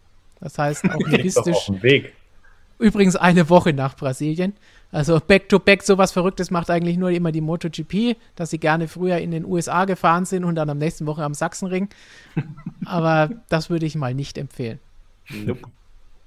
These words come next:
Speaker 2: Alles klar, dann wäre das abgefespert.
Speaker 1: Gut.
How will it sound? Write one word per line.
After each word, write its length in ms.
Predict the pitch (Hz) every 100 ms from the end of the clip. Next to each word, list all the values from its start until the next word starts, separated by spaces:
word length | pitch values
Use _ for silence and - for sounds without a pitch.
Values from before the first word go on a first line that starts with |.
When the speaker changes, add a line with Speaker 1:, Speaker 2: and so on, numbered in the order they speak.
| _ _ _ _ - _ - - - - - _ -
Speaker 2:
Alles 340 | 95 92 92
klar, 240 | - 90 85
dann 200 | 82 87
wäre 100 | 90
das 140 | -
abgefespert. 840 | 95 - 85 - 85 - - - _ _ _ _ _ _ _ _ _ _ _ _ _ _ _ _ -
Speaker 1:
Gut. 300 | 226 165